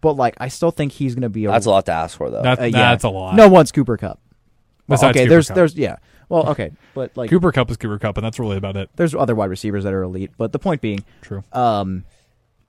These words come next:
Speaker 1: I think Alec Pierce is gonna be great. So let's actually go ahead. I guess we could just transition right into Pro Day. Uh,
Speaker 3: Yeah, I was actually gonna ask, um, there's all sorts of stuff on Twitter about Desmond Ritter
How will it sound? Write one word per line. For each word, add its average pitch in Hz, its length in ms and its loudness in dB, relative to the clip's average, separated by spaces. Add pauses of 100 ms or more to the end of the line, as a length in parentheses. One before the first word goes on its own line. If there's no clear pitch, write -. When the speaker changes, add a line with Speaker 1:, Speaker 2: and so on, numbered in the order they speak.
(120)
Speaker 1:
I 123 80 -4
think 139 160 -2
Alec 123 160 0
Pierce 113 180 -6
is 104 120 -8
gonna 104 140 -4
be 90 100 -10
great. 101 260 -6
So 135 140 -6
let's 175 160 -2
actually 135 540 -2
go 117 220 -2
ahead. 113 320 -2
I 117 120 -8
guess 175 180 -8
we 127 80 -8
could 104 100 -8
just 98 140 -10
transition 110 460 -4
right 107 200 -2
into 110 200 -2
Pro 123 240 -4
Day. 101 300 -4 (140)
Uh, 101 380 -6
Speaker 3:
Yeah, 156 180 2
I 147 40 2
was 147 100 0
actually 175 220 0
gonna 165 180 2
ask, 131 360 -4
um, 107 440 -4 (460)
there's 139 420 0
all 151 180 -2
sorts 156 240 -2
of 135 80 -4
stuff 127 280 -2
on 117 260 -2
Twitter 120 480 0 (540)
about 113 440 2
Desmond 117 340 -2
Ritter 110 460 0